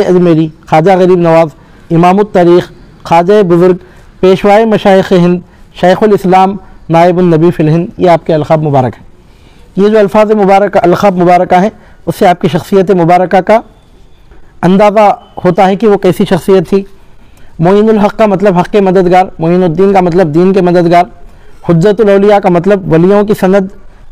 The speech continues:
सिराजुल औलिया का मतलब वलियों के चराग या वलियों के सूरज, फ़ख्रुल कामिलीन का मतलब ऐसी ज़ात गिरामी के हम जैसे नाक़िसीन को तो छोड़िए, जो मर्तबे कमाल पे पहुँच गए, उन कामिलीन को भी आपकी निस्बत पे नाज है।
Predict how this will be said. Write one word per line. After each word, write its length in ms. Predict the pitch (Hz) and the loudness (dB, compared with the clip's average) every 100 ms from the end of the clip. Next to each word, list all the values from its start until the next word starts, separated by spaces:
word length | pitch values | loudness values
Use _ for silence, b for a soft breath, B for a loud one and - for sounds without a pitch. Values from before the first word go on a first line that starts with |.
| - | -2
सिराजुल 380 | 175 190 214 | 0 2 0
औलिया 360 | 185 190 196 202 | 0 2 2 2
का 100 | 196 | 0
मतलब 400 | 175 180 208 202 | -2 0 -2 0
वलियों 340 | 160 175 202 | 0 2 2
के 100 | 202 | 0
चराग 340 | 185 170 180 190 | 0 2 2 2
या 100 | 165 | 0
वलियों 300 | 156 170 170 | 2 2 0
के 100 | 170 | -2
सूरज, 400 | - 165 190 - - b b b - | 0 0 0 -4 -18 b b b -10
फ़ख्रुल 360 | - 202 214 220 | -6 0 0 0
कामिलीन 460 | 196 202 196 233 | 0 0 0 0
का 100 | 226 | 0
मतलब 300 | 196 190 226 - b b - | -2 -2 -2 -4 b b -4
ऐसी 240 | 190 190 240 | -2 0 0
ज़ात 240 | 202 202 | 0 0
गिरामी 400 | 196 190 190 214 | 0 2 2 0
के 80 | 220 | 0
हम 180 | 180 202 | 0 2
जैसे 220 | 202 202 | 0 0
नाक़िसीन 480 | 196 185 202 185 220 | 0 0 0 -2 -2
को 100 | 208 | -2
तो 260 | 185 - 196 | -6 -6 -4
छोड़िए, 420 | - 196 214 220 B B B | 0 2 2 0 B B B
जो 100 | 165 | 0
मर्तबे 440 | 185 196 214 220 220 | 0 0 0 0 0
कमाल 280 | 214 214 | 2 0
पे 120 | 214 220 | 0 -2
पहुँच 240 | 208 208 | 0 0
गए, 200 | 196 226 | 0 0
उन 180 | 214 214 | 0 0
कामिलीन 460 | 190 196 202 247 | 0 2 2 2
को 100 | 226 | 0
भी 100 | 214 214 | 0 2
आपकी 280 | 190 - | 0 0
निस्बत 340 | 196 160 180 180 | -2 0 -2 -2
पे 80 | 170 | 0
नाज 260 | 151 160 | 2 2
है। 100 | 180 | -2